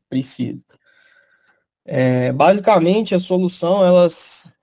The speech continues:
se comporta numa, num mapeamento de risco, que é o final, né, é, é o produto final, é utilizar a compatibilização,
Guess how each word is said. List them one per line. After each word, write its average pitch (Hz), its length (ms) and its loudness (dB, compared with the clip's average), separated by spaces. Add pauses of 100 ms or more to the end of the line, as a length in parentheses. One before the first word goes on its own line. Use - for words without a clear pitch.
(160)
se 170 120 -6
comporta 180 680 0
numa, 165 600 -2
num 147 120 -4
mapeamento 160 720 -6
de 175 200 -6
risco, 165 480 -10 (1200)
que - 60 -16
é 147 40 -8
o 151 60 -10
final, 151 540 -6
né, 151 340 -6
é, 139 280 -8
é 139 80 -6
o 139 160 -10
produto 151 500 -10
final, 180 640 -6
é 156 160 -4
utilizar 147 640 -12
a 202 40 -10
compatibilização, 156 1400 -10